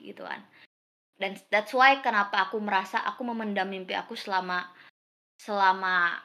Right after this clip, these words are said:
dari S D sampai S M A tuh karena itu, gitu kan. Tapi, ketika aku mulai, apa ya, mungkin karena dibully itu juga ya, aku merasa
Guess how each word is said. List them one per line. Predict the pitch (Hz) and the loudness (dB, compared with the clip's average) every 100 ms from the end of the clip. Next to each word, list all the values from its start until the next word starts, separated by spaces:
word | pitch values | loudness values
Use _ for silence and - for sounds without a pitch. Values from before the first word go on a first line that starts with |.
| 208 | -4
dari | 196 185 | -2 -2
S | 160 - 202 | -6 -10 -10
D | |
sampai | - 185 180 180 | -6 -6 -4 -8
S | 165 175 | -8 -12
M | 180 202 | -10 -8
A | - | -6
tuh | 254 247 - - - | -6 -6 -8 -20 -8
karena | - - | -6 -6
itu, | 165 165 175 175 | -10 -14 -14 -18
gitu | - - | -18 -18
kan. | - - 214 _ - _ _ _ _ _ | -16 -16 -18 _ -20 _ _ _ _ _
Tapi, | - - - _ 214 175 196 359 - - _ _ _ _ _ _ _ _ _ _ _ | -12 -12 -12 _ -6 -4 2 2 2 -10 _ _ _ _ _ _ _ _ _ _ _
ketika | - 330 370 339 302 302 | -2 0 2 8 8 8
aku | 311 | 2
mulai, | 302 294 285 277 269 269 - - _ _ _ _ _ _ _ _ | 6 8 10 10 6 4 -4 -14 _ _ _ _ _ _ _ _
apa | 339 | 0
ya, | 226 | 0
mungkin | 214 277 285 453 415 | 0 -4 -2 -2 2
karena | 311 277 262 - _ _ _ _ - | 2 2 -2 -6 _ _ _ _ -10
dibully | 240 247 214 254 254 240 | -4 -2 -2 -2 -2 -6
itu | 247 254 | -6 -8
juga | 220 262 392 | -6 2 6
ya, | 254 175 180 | 6 6 2
aku | 302 | 0
merasa | 302 247 - 277 | 2 2 4 0